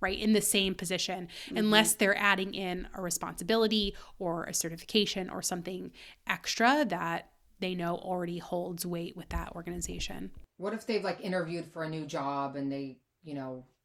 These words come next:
Speaker 3: call them, offer them the
Speaker 2: Mm-hmm.
Speaker 3: job and say, "Okay, this is the starting pay." Do you think they should kind of ever counter
Speaker 1: Yeah,
Speaker 3: that if
Speaker 1: definitely.
Speaker 3: it's, especially if it's not, like, a union?
Speaker 1: Yeah, absolutely.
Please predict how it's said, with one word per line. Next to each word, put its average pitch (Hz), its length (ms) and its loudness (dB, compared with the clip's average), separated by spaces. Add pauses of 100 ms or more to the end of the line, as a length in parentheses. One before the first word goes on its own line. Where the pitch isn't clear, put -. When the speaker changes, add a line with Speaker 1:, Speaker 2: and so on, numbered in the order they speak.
(160)
Speaker 3:
call 165 240 0
them, 147 300 -4
offer 151 260 -2
them 143 200 -2
the 135 60 -2
Speaker 2:
Mm-hmm. 131 40 -8
Speaker 3:
job 139 300 -2
and 139 100 -4
say, 151 200 -6
"Okay, 170 220 0
this 170 180 -4
is 165 80 -10
the 165 100 -8
starting 151 420 -4
pay." 139 560 -6 (760)
Do 143 80 -8
you 135 60 -6
think 135 380 -6
they 135 120 -6
should 123 220 -12
kind 139 240 -8
of 131 80 -8
ever 131 200 -6
counter 143 600 -8 (360)
Speaker 1:
Yeah, 190 300 6
Speaker 3:
that - 80 0
if 196 80 4
Speaker 1:
definitely. 175 340 -6
Speaker 3:
it's, - 240 -14 (240)
especially 156 360 -6
if 147 80 -8
it's 156 180 -8
not, 156 180 0
like, 160 200 -4
a 156 100 -4
union? 156 460 -6
Speaker 1:
Yeah, 202 280 6
absolutely. 196 680 -4